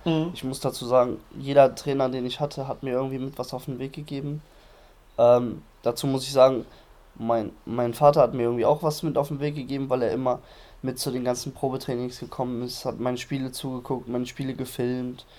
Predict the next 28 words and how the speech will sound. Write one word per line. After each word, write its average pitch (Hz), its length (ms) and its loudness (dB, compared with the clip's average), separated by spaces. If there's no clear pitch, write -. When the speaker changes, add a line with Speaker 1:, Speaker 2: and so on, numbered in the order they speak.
Speaker 2:
ähm, 120 540 -2
hat 135 200 0
mit 131 80 -2
mir 123 160 2
nach 123 180 8
dem 127 120 -6
Spiel 131 260 -6
übers 131 200 -2
Spiel 127 320 -6
geredet. 120 640 -8
Meine 123 220 0
Mom 123 360 6
kam 120 200 0
auch - 180 4
ganz 127 220 -4
oft - 160 -8
zugucken. - 480 -10
Also 117 180 0
da 127 120 8
ist 131 100 2
schon 160 200 4
so 139 200 0
klar 135 180 8
eine 147 120 6
Motivation 139 840 0
und - 220 -4
auch - 160 0
eine, 123 720 -4